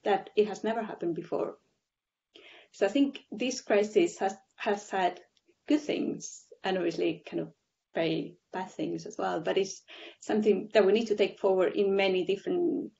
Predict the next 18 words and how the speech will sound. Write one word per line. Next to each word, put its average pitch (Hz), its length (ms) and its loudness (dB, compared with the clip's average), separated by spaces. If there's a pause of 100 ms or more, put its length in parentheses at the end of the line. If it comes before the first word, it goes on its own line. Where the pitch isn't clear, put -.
ways. - 680 -2
Um, 170 640 -4 (420)
so - 540 0
on, 208 300 4
on 202 160 4
a 180 40 -4
listening 214 480 2
perspective, 226 720 -6 (420)
but 185 120 -4
also 180 600 -4
on 185 160 -2
a 175 140 -4
kind 180 180 -10
of - 80 -12 (920)
human 185 600 2 (380)
side 170 440 -2
as 170 140 -8
well. - 320 -6